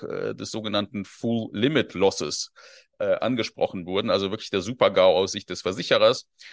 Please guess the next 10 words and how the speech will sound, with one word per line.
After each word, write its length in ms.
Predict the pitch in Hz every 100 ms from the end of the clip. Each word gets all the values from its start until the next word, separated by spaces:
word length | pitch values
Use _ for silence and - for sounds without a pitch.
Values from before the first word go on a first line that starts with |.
| - -
äh, 140 | - 104
wenn 180 | 107 120
der, 180 | 113 107 -
das 200 | 107 -
gesamte 400 | 95 113 - 117
Limit, 480 | 131 107 - - - -
das 180 | 101
bei 140 | - 104
einem 200 | 104 95
Deal, 480 | 104 117 123 113